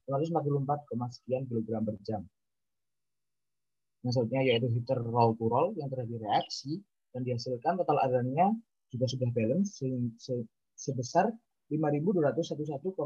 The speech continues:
sekian kilogram per jam. Untuk neraca massa dari cooler roll,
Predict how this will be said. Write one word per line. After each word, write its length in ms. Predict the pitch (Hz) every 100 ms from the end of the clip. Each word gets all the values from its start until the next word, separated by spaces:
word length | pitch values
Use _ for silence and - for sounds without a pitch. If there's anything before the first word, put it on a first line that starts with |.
| 139
sekian 400 | 143 - 147 160
kilogram 560 | 147 120 104 139 139 143
per 160 | 127 123 -
jam. 160 | - 101 - _ _ _ _ _ _ _ _ _ _ _ _ _ _ _ _ _ _ _ _ _ _ _
Untuk 160 | 143 190
neraca 320 | 180 160 160
massa 320 | 160 151 175
dari 240 | 170 135 131
cooler 320 | 143 139 135
roll, 320 | 131 127 120